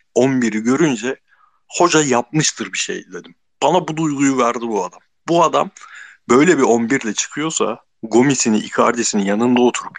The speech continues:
oturtup bu maça böyle başlıyorsa bu adam iyi bir şey yapmıştır dedim ve çok nadir böyle Galatasaray çalıştıran teknik direktörler bana bu duyguyu geçirir.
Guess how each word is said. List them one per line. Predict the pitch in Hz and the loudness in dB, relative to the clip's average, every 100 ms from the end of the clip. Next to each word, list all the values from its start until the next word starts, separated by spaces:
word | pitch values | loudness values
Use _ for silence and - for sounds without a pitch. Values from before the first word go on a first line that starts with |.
| - - | -16 -6
oturtup | 107 - 98 - - - - - _ _ | -4 -4 -6 -6 -14 -16 -20 -20 _ _
bu | 143 | 2
maça | 143 113 101 101 | 4 2 0 2
böyle | 104 123 104 | 4 6 4
başlıyorsa | 101 - 175 156 - - - _ _ - | 2 0 -2 -2 -2 -4 -8 _ _ 0
bu | 143 | 2
adam | 135 135 - | 4 0 0
iyi | 127 139 | 0 2
bir | 127 | 2
şey | 120 113 | 2 2
yapmıştır | 110 - - - - 101 | 0 -2 -6 -8 -6 -4
dedim | 98 98 - - - - | -2 0 -2 -8 -6 0
ve | 143 - - - _ _ | 2 0 -12 -20 _ _
çok | - 147 147 | -2 0 2
nadir | 131 127 139 127 | 2 2 0 0
böyle | 110 104 98 | 0 2 0
Galatasaray | - 104 101 - 101 98 | 0 0 0 -2 -2 0
çalıştıran | 98 98 - 101 95 | -2 -4 -4 -4 -4
teknik | - 90 - - | -6 -8 -10 -8
direktörler | 98 95 101 95 92 95 | -6 -2 -2 0 -2 -2
bana | 98 95 87 | -4 -4 -4
bu | 104 | -2
duyguyu | 101 95 95 92 | -2 -2 -4 -4
geçirir. | 101 - 107 170 | -4 -2 -2 -2